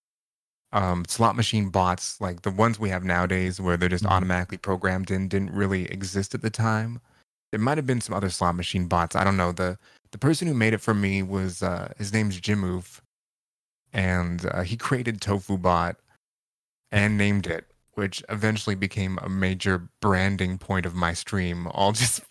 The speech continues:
Speaker 2: <laughs>
Speaker 1: all just based off this bot that he created. And, uh, he programmed all the,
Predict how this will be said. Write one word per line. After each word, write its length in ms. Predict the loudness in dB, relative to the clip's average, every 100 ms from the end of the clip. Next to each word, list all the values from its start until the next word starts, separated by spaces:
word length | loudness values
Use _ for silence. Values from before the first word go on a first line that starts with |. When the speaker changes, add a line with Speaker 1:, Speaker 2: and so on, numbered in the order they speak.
| _
Speaker 2:
<laughs> 220 | -2 0
Speaker 1:
all 120 | 2 0
just 220 | 0 -2
based 260 | -2 0
off 180 | 2 2
this 140 | 2 2
bot 280 | 4 4
that 100 | 2
he 80 | -2
created. 560 | -2 -2 0 -2 -4 -6 -6
And, 440 | -2 0 0 0
uh, 140 | -2 -2
he 140 | -4
programmed 640 | -2 -2 0 -2 -2 -4
all 380 | -2 2 2 0
the, 420 | 0 -2 -2 -6